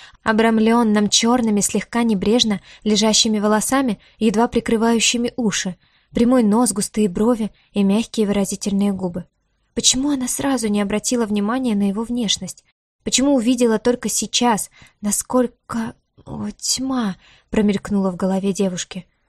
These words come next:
А затем губы парня стремительно сжались в одну линию, а удивительно затягивающий взгляд стал жёстким, как наждачная бумага. Незнакомец резко поднялся на ноги, протягивая ей рюкзак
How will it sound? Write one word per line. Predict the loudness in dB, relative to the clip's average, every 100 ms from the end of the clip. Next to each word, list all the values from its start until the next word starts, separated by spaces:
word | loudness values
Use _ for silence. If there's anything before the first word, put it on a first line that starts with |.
| _ _
А | -8
затем | -6 -2 0 0
губы | -2 -2
парня | -2 -2 -2 -4
стремительно | -6 -4 -4 -4 -4 -2 -2
сжались | 0 0 0 -4
в | -4
одну | -4 -4
линию, | -2 -2 -4 -6 -10 _ _
а | 0
удивительно | 2 2 0 0 0 0
затягивающий | -2 -4 0 -2 -2 -4 -2 -2 -4
взгляд | -6 -2 -2 -4
стал | -8 -4 -4
жёстким, | -2 -2 -2 -4 -12 -10
как | -10 -6
наждачная | -4 -2 0 0 -2 -4
бумага. | -4 -4 -6 -10 -16 _ _ _
Незнакомец | 2 4 2 2 2 2 2 2
резко | 2 2 -2
поднялся | -2 2 2 2 2 2
на | 2 2
ноги, | 0 -2
протягивая | -2 -2 0 0 0 0 2
ей | 2 2
рюкзак | 0 0 -2 -2